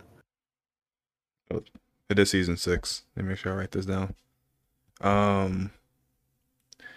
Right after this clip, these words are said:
yeah, going pretty good, man. Um, we've been gone. Well, actually, we haven't been gone too long, but it's gone for a week or so.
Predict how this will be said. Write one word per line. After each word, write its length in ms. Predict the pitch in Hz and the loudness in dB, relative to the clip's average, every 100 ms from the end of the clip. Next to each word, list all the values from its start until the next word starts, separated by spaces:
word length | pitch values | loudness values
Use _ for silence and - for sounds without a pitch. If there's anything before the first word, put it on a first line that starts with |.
| - _ _ 131 | -20 _ _ 4
yeah, 260 | 151 156 - - | 6 6 2 -6
going 280 | - 117 139 | 2 4 4
pretty 260 | 135 139 135 | 4 4 6
good, 200 | 131 123 | 6 6
man. 360 | 110 110 120 117 - - | 6 4 2 -2 -14 -10
Um, 560 | - 98 98 95 92 95 - _ _ _ _ _ _ _ _ _ _ _ _ _ _ _ _ - | -2 4 6 8 6 2 -4 _ _ _ _ _ _ _ _ _ _ _ _ _ _ _ _ -4
we've 140 | 101 | -2
been 180 | 95 95 | 0 0
gone. 500 | 98 98 101 101 104 113 | 4 6 4 2 -2 -2
Well, 180 | 110 | 0
actually, 260 | 110 - 101 | 0 -2 0
we 60 | 107 | 0
haven't 100 | 95 | -2
been 100 | 85 | -2
gone 220 | 87 82 | -4 -4
too 180 | 95 87 | -4 -2
long, 220 | 82 90 - _ _ _ _ _ _ _ | -4 -6 -10 _ _ _ _ _ _ _
but 140 | 101 80 - - - - - | -12 -12 -18 -20 -20 -16 -10
it's 60 | |
gone 220 | 139 127 117 | 2 4 4
for 180 | 127 | 4
a 40 | 120 | 4
week 200 | 113 113 | 2 0
or 80 | 110 | 0
so. 300 | 110 107 | 0 -2